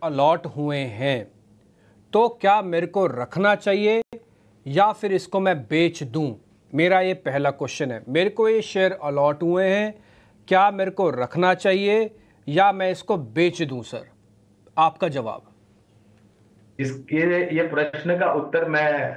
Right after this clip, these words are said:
Speaker 2: दो तरीके से दूंगा, डिम्पी जी। पहला तो, अगर आपने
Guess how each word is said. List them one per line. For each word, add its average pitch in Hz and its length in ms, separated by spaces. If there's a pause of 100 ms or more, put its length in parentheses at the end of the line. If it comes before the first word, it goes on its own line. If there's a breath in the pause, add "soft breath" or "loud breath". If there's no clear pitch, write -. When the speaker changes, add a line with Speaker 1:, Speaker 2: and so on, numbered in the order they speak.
(120)
Speaker 2:
दो 139 140
तरीके 131 420
से 127 120
दूंगा, 113 480
डिम्पी 104 260
जी। 127 180 (1400)
पहला 151 380
तो, 180 120 (180)
अगर 151 680
आपने 147 680